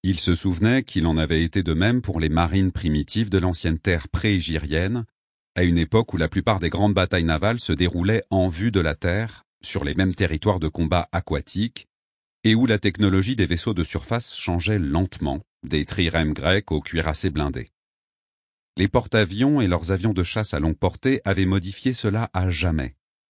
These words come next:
permettant aux armadas de se détruire loin en mer et à grande distance l'une de l'autre, mais ces batailles étaient fort différentes des combats navals légendaires où les vaisseaux amiraux se rentraient dans le chou à portée de vue.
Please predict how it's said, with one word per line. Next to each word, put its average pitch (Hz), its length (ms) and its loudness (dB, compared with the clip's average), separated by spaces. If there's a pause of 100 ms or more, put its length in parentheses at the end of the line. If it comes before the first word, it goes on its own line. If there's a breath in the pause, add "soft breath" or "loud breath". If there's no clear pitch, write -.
permettant 87 560 2
aux 82 140 -2
armadas 80 420 0
de 73 120 -4
se 80 120 -6
détruire 71 540 -4
loin 73 320 2
en 85 160 2
mer 82 420 -2 (400)
et 85 120 2
à 98 100 4
grande 127 240 2
distance 110 480 -2
l'une 107 160 4
de 90 80 2
l'autre, 78 560 -4 (260)
mais 98 180 4
ces 95 180 -2
batailles 90 360 2
étaient 82 180 -2
fort 95 200 -2
différentes 80 600 -2
des 78 220 0
combats 82 340 2
navals 80 340 0
légendaires 73 560 -2
où 69 80 -4
les 67 120 -6
vaisseaux 78 420 -2
amiraux 85 520 0
se - 160 -8
rentraient 87 480 -2
dans 80 120 0
le 71 100 -2
chou 104 360 -4
à 95 80 -2
portée 92 320 -2
de 76 80 -2
vue. 62 220 -10